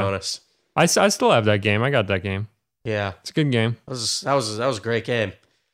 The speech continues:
Speaker 2: Yeah,
Speaker 1: The,
Speaker 2: mi-,
Speaker 1: the
Speaker 2: the
Speaker 1: goat would get you. You know, he'd shoot music up at you sometimes.
Speaker 2: The fucking Disney Super Nintendo shit was,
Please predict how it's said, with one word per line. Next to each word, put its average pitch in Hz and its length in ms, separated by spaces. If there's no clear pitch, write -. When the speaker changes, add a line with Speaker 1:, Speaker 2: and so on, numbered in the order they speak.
Speaker 2:
Yeah, 156 120
Speaker 1:
The, 151 80
Speaker 2:
mi-, - 260
Speaker 1:
the 127 160
Speaker 2:
the - 60
Speaker 1:
goat 139 340
would 143 100
get 160 220
you. 175 160
You 156 160
know, 120 140
he'd 110 120
shoot 120 280
music 123 360
up 147 140
at 143 120
you 147 120
sometimes. 151 680
Speaker 2:
The 147 100
fucking 220 420
Disney 156 380
Super 139 260
Nintendo 120 500
shit 101 260
was, 98 360